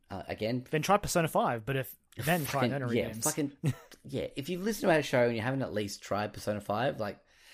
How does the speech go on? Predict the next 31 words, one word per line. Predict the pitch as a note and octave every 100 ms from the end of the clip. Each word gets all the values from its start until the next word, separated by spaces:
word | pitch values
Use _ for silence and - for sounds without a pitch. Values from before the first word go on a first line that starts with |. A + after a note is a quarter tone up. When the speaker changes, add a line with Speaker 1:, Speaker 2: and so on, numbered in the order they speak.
| - - - - -
Speaker 1:
I, | C#2+ -
I | A#2+ C3+
know. | A#2+
Speaker 2:
That's | B2
my | G#3
favorite | - D3+ D#3 C#3 -
visual | C3 B2 C#3+ C3+ C3+
novel | C3 B2+ C3
R | B2 A#2+
P | B2+ A#2
G. | A2 G#2+
Speaker 1:
Yeah, | C3 -
hell | - D#3
yeah. | A2 - - _ -
It's | B2+ -
my | C3
f-, | - -
oh, | - -
it's | -
just | - -
my | F#2 -
f-, | -
favorite | E2+ D2+ -
games | D#2 D#2+
of | D#2+
all | D#2+
time. | F#2+ F2+ F2+ - - - - -
Um, | - G#2 G#2 G#2
Speaker 2:
It's | G2+
very | G#2+ G2
good. | G2 F#2